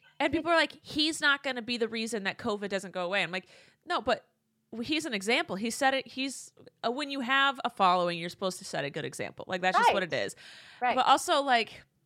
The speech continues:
Speaker 1: everyone has to do their part for this to go away. Like,
Speaker 2: That's right.
Speaker 1: our,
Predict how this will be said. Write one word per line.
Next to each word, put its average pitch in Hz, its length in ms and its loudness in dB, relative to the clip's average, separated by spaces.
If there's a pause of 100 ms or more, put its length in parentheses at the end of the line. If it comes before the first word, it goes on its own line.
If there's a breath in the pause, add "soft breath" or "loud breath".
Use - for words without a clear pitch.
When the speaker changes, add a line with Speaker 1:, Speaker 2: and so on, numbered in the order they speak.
(460)
Speaker 1:
everyone 294 400 0
has 247 300 -4
to 254 80 -10
do 226 160 -8
their 208 120 -2
part 247 400 2
for 220 100 -10
this 185 200 -6
to 196 80 -8
go 175 200 0
away. 127 320 -2 (540)
Like, 175 240 2
Speaker 2:
That's - 20 -18
right. 247 240 4 (800)
Speaker 1:
our, - 180 0